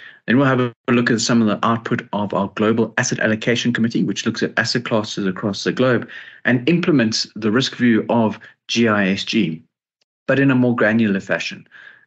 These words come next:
What should our allocation be, for example, to U S equities versus European equities, U S fixed income versus Eu-, European fixed income? And then finally, we'll have a look at some of the output of our South African Asset Allocation Committee that takes into consideration our views on the globe,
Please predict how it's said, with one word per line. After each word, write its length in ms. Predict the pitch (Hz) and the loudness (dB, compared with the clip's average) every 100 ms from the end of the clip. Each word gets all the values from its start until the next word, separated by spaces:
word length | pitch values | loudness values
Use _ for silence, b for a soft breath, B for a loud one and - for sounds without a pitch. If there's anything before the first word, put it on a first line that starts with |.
| - - | -20 -8
What 320 | 135 120 120 | -2 0 0
should 100 | 123 | 0
our 140 | 107 - | 0 0
allocation 580 | 107 107 110 104 107 98 | -2 -2 -4 -2 -2 0
be, 200 | 101 98 | 0 0
for 160 | - | -2
example, 420 | 98 95 92 92 | -4 -2 -2 -4
to 140 | 92 104 | -10 -2
U 200 | 110 107 | 2 2
S 160 | 98 | 2
equities 460 | 98 95 104 95 92 | -2 -6 -4 -2 -2
versus 380 | 92 90 98 101 | -2 -2 -2 0
European 480 | 110 107 123 101 90 | 0 0 0 0 -2
equities, 500 | - - - - - | -6 -12 -14 -20 -18
U 260 | 87 110 117 | -4 2 2
S 140 | 101 | 2
fixed 320 | - 110 - 95 | -2 -6 -4 -4
income 380 | 90 87 87 | -2 -4 -6
versus 420 | 87 87 98 87 98 | -8 -10 -10 -8 -2
Eu-, 240 | 101 90 | -2 -2
European 540 | 110 104 92 113 98 - | -2 -2 -2 -2 -4 -4
fixed 260 | - - | -10 -10
income? 280 | - - - _ B B B B - | -12 -12 -16 _ B B B B -2
And 120 | 120 | 2
then 140 | 123 | 2
finally, 340 | 117 110 107 101 | 2 2 2 2
we'll 120 | 95 | 0
have 160 | 95 95 | -2 -4
a 40 | |
look 160 | 92 - | -6 -6
at 80 | |
some 160 | - 95 | -4 -2
of 80 | 85 | -2
the 60 | |
output 260 | 90 90 - | -4 -6 -6
of 140 | 87 | -4
our 100 | 90 | -2
South 220 | 90 98 107 | -2 -2 -2
African 380 | 104 - - - | -2 -4 -6 -4
Asset 240 | - - | -8 -8
Allocation 580 | 82 80 - 85 - 82 | -8 -8 -6 -6 -6 -8
Committee 440 | - 85 - - B B B - | -10 -12 -12 -16 B B B -6
that 120 | 98 | -6
takes 300 | - 131 113 | -2 -2 -2
into 180 | 107 104 | -4 -4
consideration 720 | 104 95 113 104 95 92 90 | -4 -2 0 0 0 -2 -4
our 120 | 87 | -4
views 300 | 90 101 95 | -2 -2 -2
on 60 | 85 | -6
the 80 | 90 | -4
globe, 380 | 156 147 117 | 0 2 0